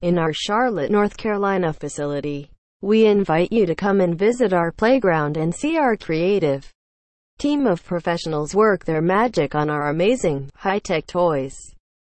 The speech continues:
I invite you to let us help you think outside of the box for your next retail point of purchase campaign, marketing project, trade show, or event.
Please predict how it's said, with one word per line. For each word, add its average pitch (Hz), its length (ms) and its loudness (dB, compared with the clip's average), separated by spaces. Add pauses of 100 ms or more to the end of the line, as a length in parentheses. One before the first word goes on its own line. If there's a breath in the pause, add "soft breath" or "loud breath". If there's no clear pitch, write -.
(280)
I 214 120 2
invite 214 420 4
you 147 220 -4
to 175 240 -4
let 175 200 2
us 160 220 -2
help 190 400 -2 (360)
you 220 180 2
think 269 280 2
outside 202 460 0
of 180 140 -4
the 165 100 0
box 185 420 0
for 175 120 -4
your 170 180 2
next 220 460 0
retail 240 480 0
point 196 260 2
of 196 100 0
purchase 190 440 -2
campaign, 151 840 -4
marketing 170 460 -2
project, 147 680 -4 (720)
trade 175 300 0
show, 190 380 2
or 165 280 2
event. 156 460 -2